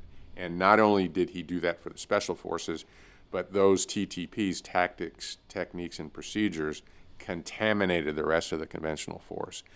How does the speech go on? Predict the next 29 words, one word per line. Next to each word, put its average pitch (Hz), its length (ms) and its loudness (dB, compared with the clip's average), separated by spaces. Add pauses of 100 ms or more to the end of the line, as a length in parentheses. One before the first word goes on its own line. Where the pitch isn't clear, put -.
(220)
in 82 80 -12
terms 85 280 -4
of 78 120 -6
how 85 200 4
do 80 60 -4
you 78 160 -6
get 80 300 -4
at 73 100 -4
it, 76 120 -14
particularly - 480 -10 (680)
how 107 60 2
do 101 60 2
you 95 60 2
get 95 200 10
at 87 100 4
the 87 140 0
enemy 78 340 2
ahead 73 220 -4
of 87 100 -10
time - 360 -12
and, 87 380 -4
and, 85 680 -4 (100)
uh, 85 200 -8
and 92 240 -6
get 92 140 6
ahead 92 280 4
of 71 160 -2
them. 71 260 -12 (420)
Um, 85 580 8